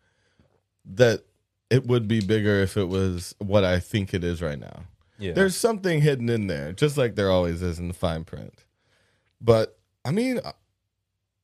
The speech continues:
Speaker 1: wait, no, they seek to abolish capitalism. Wait, okay, I think I found it. <laughs> Um, so the anarchy thing,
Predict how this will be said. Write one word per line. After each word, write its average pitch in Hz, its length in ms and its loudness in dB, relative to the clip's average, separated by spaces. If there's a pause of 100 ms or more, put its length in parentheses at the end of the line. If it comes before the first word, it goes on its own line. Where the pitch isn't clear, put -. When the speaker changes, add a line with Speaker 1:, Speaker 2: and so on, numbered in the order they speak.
Speaker 1:
wait, 147 200 6
no, 147 140 2
they 127 120 0
seek 160 300 -2
to 160 120 2
abolish 113 440 0
capitalism. 92 1000 -6 (160)
Wait, 120 240 2 (640)
okay, 139 300 2
I 95 40 -2
think 110 180 -2
I 82 40 -2
found - 300 -14
it. - 580 -10 (240)
<laughs> - 0 - (1200)
Um, 107 300 4
so 180 180 0
the 180 220 0
anarchy 214 400 -2
thing, 190 400 -2